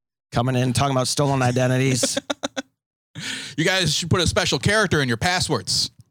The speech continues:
Speaker 2: You're welcome. That's what Cliff Clavin would be doing.
Speaker 1: Norm wouldn't even hang out. He would just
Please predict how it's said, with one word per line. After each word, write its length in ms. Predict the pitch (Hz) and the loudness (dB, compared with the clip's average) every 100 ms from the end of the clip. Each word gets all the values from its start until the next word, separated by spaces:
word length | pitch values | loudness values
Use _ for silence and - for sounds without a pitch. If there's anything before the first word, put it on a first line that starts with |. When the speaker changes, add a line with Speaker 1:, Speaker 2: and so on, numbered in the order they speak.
| _ - | _ -4
Speaker 2:
You're 100 | 139 | 0
welcome. 400 | 165 160 117 82 - _ | 2 0 -2 -6 -12 _
That's 300 | - - - | -20 -12 -4
what 80 | 117 | -2
Cliff 180 | - 120 | -2 -4
Clavin 280 | - 123 117 | -2 -2 0
would 80 | 104 | 0
be 80 | |
doing. 260 | 110 101 95 | 0 -2 -2
Speaker 1:
Norm 260 | 131 180 190 | 0 2 2
wouldn't 140 | 185 180 | 2 2
even 100 | 156 | 2
hang 220 | 175 160 | 2 2
out. 240 | 175 143 | 2 2
He 80 | 120 | 0
would 80 | 120 | 0
just 320 | 139 - | 0 -2